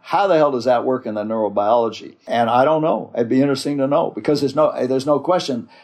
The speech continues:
that I don't look at him the way I look at other dogs, and he doesn't way, look at me the way he looks at other guys. He knows that I'm, I won't say he knows that I'm his boss or his owner, but he knows that I'm a special thing in his life, that, for example, he might get a walk or dinner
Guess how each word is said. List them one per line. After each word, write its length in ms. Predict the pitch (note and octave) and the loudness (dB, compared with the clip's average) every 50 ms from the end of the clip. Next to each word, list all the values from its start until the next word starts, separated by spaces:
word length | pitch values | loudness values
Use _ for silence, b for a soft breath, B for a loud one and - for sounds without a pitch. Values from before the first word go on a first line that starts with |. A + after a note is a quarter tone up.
| B B | B B
that 120 | B2 C3+ C3+ | 0 0 2
I 160 | C3+ D3+ D#3+ | 2 2 4
don't 200 | E3+ D#3+ C3 A2+ | 4 2 2 2
look 160 | D3 D3+ D3+ | 0 0 0
at 80 | C3+ B2 | 0 -2
him 160 | C3+ C3 B2+ | -2 -2 -2
the 80 | A#2+ A2+ | -2 0
way 140 | B2 C3 C3+ | 2 4 4
I 40 | B2+ | 4
look 180 | B2 C#3 C3+ B2+ | 4 2 0 0
at 80 | G2+ | 2
other 220 | A#2+ A#2+ A2 G2+ G2 | 2 2 2 2 -2
dogs, 460 | G#2 G#2+ C#3 D#3+ F#3+ F3 D#3+ - - | 0 0 2 2 2 -2 -4 -10 -14
and 200 | - - A#2 C3+ | -14 -12 -8 -6
he 100 | D#3 E3+ | -4 -2
doesn't 360 | E3+ G3 D3+ C3+ B2+ B2+ B2+ | -2 -2 -2 -4 -6 -6 -2
way, 320 | C3+ D3+ D3 D#3+ D#3+ - - _ - C#3 - - | 0 2 2 2 0 -4 -8 _ -18 -16 -12 -6
look 220 | B2+ C#3+ D3+ D3 | -2 -2 0 0
at 100 | C3 A#2+ | -2 -4
me 140 | D3 D#3+ D#3 | -4 -2 0
the 100 | C3+ B2 | 0 2
way 120 | C3 C#3 | 2 4
he 60 | C#3 C3 | 4 4
looks 220 | C3+ C3 - C3 | 2 0 0 0
at 80 | A#2+ B2 | 2 2
other 240 | B2 B2 B2+ B2 | 4 4 2 0
guys. 420 | A2+ C3 C#3 B2+ A2 G2 F2+ - - | 0 2 2 2 0 -2 -4 -10 -10
He 160 | - C3 D3 | -8 -6 -2
knows 280 | C#3+ C3+ B2+ C3+ C3 A#2 | 0 2 2 2 0 0
that 120 | A#2+ A2 | 0 0
I'm, 320 | G#2+ A2+ A#2+ A#2 A2 - - - | 2 2 0 0 -2 -6 -10 -4
I 120 | - B2 C3 | -2 -2 0
won't 200 | B2 A#2+ B2 A#2 | 0 -2 -4 -4
say 140 | - A2+ A#2+ | -4 -6 -4
he 100 | B2 A2+ | -4 -2
knows 220 | B2 B2+ C3 A#2+ A2+ | -2 0 0 0 0
that 100 | A2 G#2 | -2 -2
I'm 160 | G2 F#2+ A2 | -4 -4 -6
his 200 | A2+ A2+ G2 G#2+ | -8 -8 -8 -6
boss 380 | A2+ B2+ B2+ C3 C3+ C3 - A2 | -2 0 2 2 2 0 -2 -4
or 80 | A2 | -6
his 120 | A2+ A#2 D3 | -4 0 0
owner, 380 | D#3+ D#3 C#3 B2+ B2 - B B B B B B | 0 0 0 -2 -4 -6 B B B B B B
but 120 | B2 C#3+ | 0 2
he 120 | D#3 C#3+ | 2 2
knows 280 | C#3+ C3+ C3 C3+ C3+ C3 | 2 2 2 2 2 0
that 120 | A2+ A2 | 0 0
I'm 220 | A2 A2 G#2+ G2+ A2 | 2 2 2 0 -4
a 40 | A2 | -6
special 380 | - - C3+ C3+ - B2 A2 A2 | -4 -2 -2 0 0 -2 -4 -4
thing 200 | - A#2 A#2 G#2+ | -4 -6 -6 -6
in 100 | G#2 G#2+ | -6 -6
his 160 | A2 G#2 G#2 | -6 -6 -4
life, 360 | A2 G#2+ A2+ B2 B2 A#2+ - b b b b b | 0 0 0 0 0 -4 -8 b b b b b
that, 180 | B2 A#2+ A#2 - | -2 -2 -2 -2
for 120 | - A2 | -4 -6
example, 420 | A2+ A2+ C3 B2+ B2 A#2+ - G#2 A2+ | -4 -2 -2 -2 -2 -2 -2 -2 -4
he 100 | A#2+ A#2+ | -4 -2
might 260 | A#2+ A#2 A2+ A2 - | -2 -2 -2 -2 0
get 140 | A#2+ A#2 A2+ | -2 0 0
a 60 | A2 | 0
walk 340 | G2 G#2 A#2+ B2+ C3 B2+ - | 0 2 2 2 2 0 -2
or 140 | A2+ A2+ G#2+ | -4 -4 -2
dinner 300 | A#2 C#3+ C#3+ B2+ A#2+ | 0 0 0 0 -2